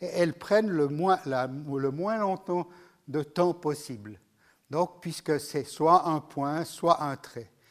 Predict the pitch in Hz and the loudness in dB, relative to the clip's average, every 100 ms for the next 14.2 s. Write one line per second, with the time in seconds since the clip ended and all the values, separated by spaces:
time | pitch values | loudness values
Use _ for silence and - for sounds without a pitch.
0 | _ _ 147 147 175 190 190 156 143 208 | _ _ -4 0 2 4 2 0 0 2
1 | 196 180 165 160 - - 175 202 - - | 4 4 2 0 -2 2 2 2 -4 -20
2 | _ _ 143 - 160 147 175 123 - - | _ _ -10 -2 2 4 4 2 -4 0
3 | 160 185 - - 170 151 127 123 - 127 | 6 6 4 2 4 4 0 -8 -8 -4
4 | 135 170 - _ _ 139 139 160 165 170 | -4 -6 -14 _ _ -8 -4 -2 -4 -6
5 | - 170 156 - 170 147 120 120 170 - | -6 -6 -6 -2 0 0 -4 -2 -2 -4
6 | - 165 151 - 143 135 - 131 123 - | 2 2 2 -2 -6 -6 -8 -8 -8 -6
7 | 147 139 135 120 120 - - 151 190 - | -4 -4 -8 -10 -10 -12 -8 -2 -2 -4
8 | - - _ - 143 - 156 156 156 151 | -14 -20 _ -14 -12 -2 0 0 -2 2
9 | 170 170 156 113 - - 139 139 131 127 | 4 4 2 0 -8 -14 -8 -6 -4 -2
10 | 147 143 - 139 110 - 165 - - - | 0 -2 -4 -8 -4 -4 -4 -6 -20 -20
11 | - - - 196 220 202 - 185 - 165 | -14 -6 0 2 2 -4 -10 -12 -8 -6
12 | 180 185 - - 170 185 - 147 135 127 | -6 -8 -12 -4 -2 -2 -4 -4 -4 -4
13 | 123 120 - _ _ 208 185 185 - 196 | -6 -10 -16 _ _ 0 0 -2 -2 0
14 | 185 143 | 0 -2